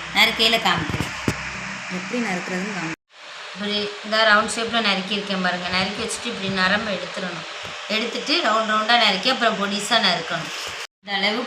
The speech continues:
Speaker 1: பொடிசா நறுக்கிடுங்க. இந்த நறுக்கி தண்ணியில போடணும். தண்ணியில உப்பு போட்டு,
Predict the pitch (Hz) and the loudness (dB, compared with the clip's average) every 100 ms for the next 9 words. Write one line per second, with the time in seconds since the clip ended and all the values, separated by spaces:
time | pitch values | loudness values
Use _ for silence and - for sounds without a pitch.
0 | 220 196 202 233 220 175 160 170 160 160 | -2 -2 -2 2 2 2 0 -4 -4 -2
1 | 160 160 160 160 - - - - - - | -2 -2 -4 -6 -10 -12 -12 -12 -12 -12
2 | - - 190 208 262 196 190 240 262 202 | -10 -2 0 0 0 0 2 2 2 2
3 | 180 170 160 160 180 175 175 160 160 160 | 0 -2 -4 -6 -4 -4 -4 -4 -6 -6
4 | 165 160 156 - - | -8 -8 -8 -8 -10